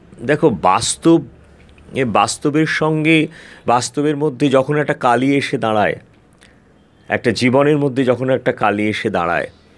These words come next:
সে কালিটা তো ওনার স্ক্রিপ্টে ছিল না। উনি তখন ওখানে গিয়ে পেয়েছিলেন সেই কালিকে,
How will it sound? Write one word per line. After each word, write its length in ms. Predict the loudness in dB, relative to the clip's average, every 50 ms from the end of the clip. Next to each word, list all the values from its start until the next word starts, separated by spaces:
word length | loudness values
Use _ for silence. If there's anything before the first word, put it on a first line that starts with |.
| -20 -20 -20 -20 _ _ _ _ _ _ -6
সে 140 | -4 -4 -2
কালিটা 460 | 0 0 0 0 0 0 -2 -2 -2
তো 120 | 0 0
ওনার 220 | 0 0 0 -2 -4 -4 -10 -18 -20 _ _ _
স্ক্রিপ্টে 460 | -12 -8 -2 0 0 0 0 0 -2
ছিল 280 | -2 -2 -2 0 0 0
না। 180 | 0 -2 -4 -8 -12 _ _ _ _ _ _ _ _ _ _ _ _ _ _ _ _ -2
উনি 180 | 0 0 0
তখন 340 | 2 2 0 0 0 -2 -2
ওখানে 440 | -2 -2 -2 -4 -2 -2 -2 -2 -2
গিয়ে 360 | -4 -2 0 2 4 4 2
পেয়েছিলেন 680 | 2 2 2 2 2 2 2 0 0 2 2 2 0
সেই 200 | -2 -2 -4 -2
কালিকে, 520 | 0 2 2 2 2 0 -2 -4 -8 -8